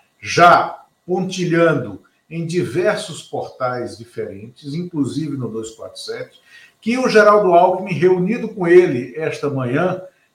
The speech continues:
é, reunido com ele esta manhã, já tinha fechado a filiação ao P S B e que ele será vice do Lula se o Lula confirmar o convite. Ou seja, o Carlos Siqueira,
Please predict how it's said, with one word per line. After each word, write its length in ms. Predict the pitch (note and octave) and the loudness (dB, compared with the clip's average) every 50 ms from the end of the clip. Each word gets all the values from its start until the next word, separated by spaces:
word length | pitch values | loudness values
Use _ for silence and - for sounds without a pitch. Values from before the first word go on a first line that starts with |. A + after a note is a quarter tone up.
| _ | _
é, 1040 | - C3+ C3+ C#3 C#3+ C#3+ C#3+ C#3 C#3 C3+ C3+ C3+ C3 C3 B2+ B2+ B2+ B2 B2 A#2+ A#2+ - _ _ _ _ _ _ _ _ _ _ | -10 -6 -2 0 2 2 2 2 4 4 2 2 2 2 2 0 0 -2 -4 -6 -10 -12 _ _ _ _ _ _ _ _ _ _
reunido 440 | B2+ B2+ D3 D#3 D#3 F#3 F#3+ G3 G3+ | -8 -6 -4 -4 -4 -6 -6 -8 -10
com 120 | - E3+ D3 | -6 -2 0
ele 160 | C#3 C3+ C#3 | 0 0 0
esta 240 | B2+ B2 - D3 C#3+ | -4 -4 -4 -4 -6
manhã, 260 | D3 D#3 F3 F#3 F#3 | -6 -4 -4 -4 -2
já 160 | F#3 G3+ G3 | -4 -4 -4
tinha 320 | G3 - G#3 G#3 G3+ G3 | -6 -8 -8 -8 -8 -8
fechado 800 | - - - - F#3 F3+ F3 F3 F3+ F3+ F#3 F#3+ G3+ G3+ G3 A3 F3 | -10 -12 -12 -8 -6 -6 -4 -4 -6 -4 0 0 0 0 -2 -4 -6
a 80 | D#3+ | -6
filiação 760 | - - F#3 F3+ F#3 F3+ E3+ - - - F#3 G3+ G3+ F#3+ - _ _ _ _ _ _ - | -8 -10 -10 -6 -4 -2 -2 -2 -4 -6 -8 -8 -8 -8 -12 _ _ _ _ _ _ 0
ao 320 | F#3+ A3+ A#3 A3 A3+ A3+ | 2 4 4 4 4 2
P 80 | G#3+ G#3+ | 0 0
S 300 | G3+ F3 - - G#3 F3 | 0 -2 -4 -6 -8 -4
B 360 | D3+ C#3+ A#2 - - - - _ _ _ _ _ _ _ _ D3 | -4 -2 -4 -4 -6 -12 -18 _ _ _ _ _ _ _ _ -10
e 180 | D3+ E3+ E3+ | -8 -8 -8
que 560 | E3 E3+ F3 F3+ F3 F3+ F#3+ G#3 G#3 - F3 F3 | -10 -6 -4 -2 0 0 0 -2 -6 -8 -8 -6
ele 200 | F3 E3+ F3+ F3 | -6 -4 -4 -4
será 540 | E3+ - - F#3 E3 D3+ D3+ D#3+ E3+ E3 B2+ | -6 -6 -6 -2 -2 -2 0 0 0 0 -2
vice 480 | - - D#3+ F#3 F#3 F3+ - F3 C#3+ | -4 -6 -6 -6 -4 -4 -6 -6 -6
do 100 | C#3+ F3 | -2 -2
Lula 480 | F3 E3+ F3+ F#3 G#3+ A3 A3+ A#3 A#3 A3+ - - _ _ _ | 0 0 0 0 2 2 2 2 2 0 -8 -16 _ _ _
se 200 | - - - G#3 | -16 -14 -12 -8
o 100 | G3+ F#3+ | -4 -2
Lula 460 | F3+ F3+ G3+ G#3 A3 A3 G3+ - - | -2 -2 0 0 4 4 4 2 2
confirmar 720 | - G#3+ G#3 - - - G3+ E3+ C3 C3 E3+ F3 F#3 F#3 F3+ | 2 2 2 2 0 -6 -6 -6 -4 -4 -2 -2 0 0 0
o 140 | F3 - | -2 -2
convite. 500 | - F3+ F3 - - A#2+ A2+ - - D#3 | -2 -4 -4 -4 -4 -8 -10 -10 -8 -10
Ou 80 | E3+ F3 | -10 -8
seja, 420 | - - F3 D3 - F2+ F2+ - - _ _ _ _ - | -4 0 0 0 0 0 -6 -10 -16 _ _ _ _ -18
o 100 | F#3+ - | -16 -14
Carlos 460 | - - B3 A#3 A3 A3 G#3+ G#3+ - | -4 2 2 4 4 4 2 0 -2
Siqueira, 580 | - D#3 - - F3+ G3+ G#3 F#3 C3+ G#2 - | -8 -8 -12 -10 -2 0 0 0 0 -2 -4